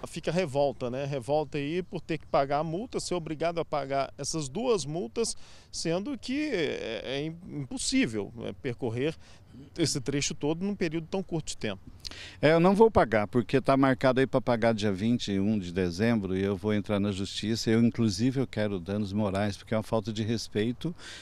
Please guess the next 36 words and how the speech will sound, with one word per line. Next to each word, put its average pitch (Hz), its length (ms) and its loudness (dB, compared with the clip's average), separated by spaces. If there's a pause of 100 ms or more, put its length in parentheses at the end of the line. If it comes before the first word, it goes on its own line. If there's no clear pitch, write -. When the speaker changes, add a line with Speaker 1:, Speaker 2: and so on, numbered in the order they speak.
(140)
Speaker 2:
usar 123 500 4
a 123 40 4
gente 110 380 0
pra 135 120 0
fazer 120 280 0
essas 113 240 -4
palhaçadas. 98 680 -8 (140)
Speaker 1:
Já 120 120 -4
são 143 160 6
três 160 320 6
anos 143 160 4
nessa 147 220 4
luta, 117 320 4
né? 113 140 -6 (100)
Speaker 2:
Com 120 180 0
certeza. 87 640 -6
Três 110 300 2
anos 117 220 2
de 107 140 -2
pendência 113 640 2
pessoal, 110 440 2
porque 104 180 -4
na 104 140 2
época 117 260 0
fizeram 107 380 -2
uma 101 120 -2
reportagem. 113 680 -4 (360)
Até 127 260 4
hoje 135 200 4
me 143 80 2
pergunto, 120 540 2
"E 180 60 2
seu 185 200 6
aviãozinho?" 131 580 4
O 107 40 2
avião, 180 340 -2